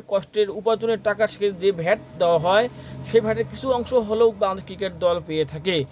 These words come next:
তাই বাংলাদেশ সরকারের প্রতি অনুরোধ থাকবে, যে কোনো সরকার থাকুক না কেন, অনুরোধ থাকবে বাংলাদেশ ক্রিকেটটাকে ব্যান করা উচিত, নিষেধ করা উচিত। এই খেলাটা বাদ দিয়ে আমরা অন্য খেলা খেলতে পারি। বিশেষ ফুটবলকে আপনারা বিনিয়োগ করুন,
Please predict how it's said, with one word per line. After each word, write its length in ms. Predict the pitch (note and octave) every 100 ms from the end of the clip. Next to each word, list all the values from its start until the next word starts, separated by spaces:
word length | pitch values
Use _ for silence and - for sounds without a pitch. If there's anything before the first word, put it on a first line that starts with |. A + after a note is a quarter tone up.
| - -
তাই 240 | A3+ A3+ E3
বাংলাদেশ 520 | C3 E3 G3+ G#3+ A#3
সরকারের 500 | - G3+ F#3+ A#3 B3
প্রতি 240 | A3+ F3
অনুরোধ 380 | F3 A3 A#3 C#4
থাকবে, 340 | - G#3 F#3 D#3
যে 220 | F3+ B3+
কোনো 180 | B3+ B3+
সরকার 280 | A3+ A3+ A3+
থাকুক 240 | - G3+
না 120 | G3
কেন, 180 | F#3+ G3+ A#3+ C4+ - - - -
অনুরোধ 300 | A3+ C#4+ C4+
থাকবে 280 | A#3+ G#3+
বাংলাদেশ 280 | F#3+ G3 G#3 -
ক্রিকেটটাকে 420 | A3+ A#3+ A#3+ A#3+
ব্যান 320 | F3+ A#3 C#4+
করা 200 | C4 C4
উচিত, 240 | B3+ C4+ A3 - - _
নিষেধ 220 | F#3 B3+ A#3+
করা 140 | A3+ G#3
উচিত। 300 | F3 D#3 C3+ - - - - _ -
এই 160 | A3+ B3
খেলাটা 280 | A3 G#3+ A3
বাদ 280 | G3+ G3 F3
দিয়ে 180 | A3+
আমরা 220 | A3 F#3+ G3
অন্য 300 | G3 G#3+ G#3
খেলা 240 | F#3+ F3+
খেলতে 360 | - - E3 E3
পারি। 100 | E3+
বিশেষ 160 | F3+ -
ফুটবলকে 540 | - G#3+ F#3+ B3 A3
আপনারা 220 | A3 G3 G#3
বিনিয়োগ 300 | F#3+ A3+ G#3+
করুন, 280 | A3+ A3+